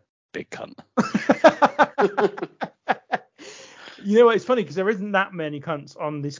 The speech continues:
Speaker 2: show, or at least from your
Speaker 1: Mm.
Speaker 2: list of cunts.
Speaker 1: No.
Speaker 2: And we should, we should probably say that this isn't a reflection of their character, just the fact that you don't wanna watch them on any shows.
Speaker 1: At least, at least the i-, versions of them that are on this show is
Speaker 2: Right,
Speaker 1: the thing.
Speaker 2: yes.
Speaker 1: So,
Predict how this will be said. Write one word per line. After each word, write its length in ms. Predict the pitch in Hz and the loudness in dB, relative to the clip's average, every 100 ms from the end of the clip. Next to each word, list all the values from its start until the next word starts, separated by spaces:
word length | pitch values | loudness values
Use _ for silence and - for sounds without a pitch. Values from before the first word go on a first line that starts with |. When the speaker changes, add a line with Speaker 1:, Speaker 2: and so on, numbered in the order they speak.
| _ | _
Speaker 2:
show, 320 | - 170 131 | 0 0 2
or 100 | 127 | -4
at 80 | 143 | -4
least 180 | 156 156 | -4 -4
from 160 | 151 | -4
your 120 | 131 143 | -2 -2
Speaker 1:
Mm. 20 | |
Speaker 2:
list 180 | 160 147 | -4 -6
of 100 | 135 | -10
cunts. 140 | 127 | -2
Speaker 1:
No. 120 | 131 | 6
Speaker 2:
And 80 | 113 | 6
we 80 | 254 | 4
should, 240 | - 269 - - | -2 -8 -10 -2
we 160 | 240 | 0
should 280 | 226 240 214 143 | 0 -2 -6 2
probably 440 | 202 175 135 139 | 2 2 -2 -6
say 200 | 131 147 | -4 -4
that 180 | 120 143 | -4 -6
this 160 | 185 | -4
isn't 240 | 214 175 170 | -4 -4 -2
a 60 | |
reflection 440 | 160 151 175 - 160 | 0 0 -2 0 -4
of 60 | |
their 140 | 139 131 | -2 -4
character, 560 | - 156 170 175 214 | 0 2 2 2 0
just 200 | 220 190 | 2 -4
the 60 | 175 | 0
fact 220 | 147 165 | 2 2
that 80 | 151 | 2
you 120 | 170 | -2
don't 200 | 170 165 | 0 0
wanna 160 | 156 160 | 2 2
watch 260 | 160 - | 0 -4
them 160 | - 123 | -8 -4
on 140 | 131 | -4
any 180 | 131 135 | -2 -4
shows. 540 | 135 160 110 - - - 165 | 0 0 -2 -10 -14 -2 2
Speaker 1:
At 80 | |
least, 220 | 214 196 - | 4 2 0
at 80 | 170 | 0
least 220 | 185 - | 2 2
the 200 | 185 175 | 2 4
i-, 60 | |
versions 520 | 156 160 170 139 156 131 | 4 4 2 0 -8 -2
of 200 | 131 - | -4 0
them 220 | 127 117 | -2 0
that 160 | 123 110 | -2 -2
are 140 | 107 | -4
on 160 | 101 98 | -4 -8
this 120 | 101 | -10
show 360 | - 98 73 - _ _ 131 | -8 -8 -10 -14 _ _ -8
is 0 | |
Speaker 2:
Right, 160 | 110 | -8
Speaker 1:
the 60 | 95 | -10
thing. 240 | 98 85 | -12 -8
Speaker 2:
yes. 100 | 127 | -6
Speaker 1:
So, 120 | 117 | -6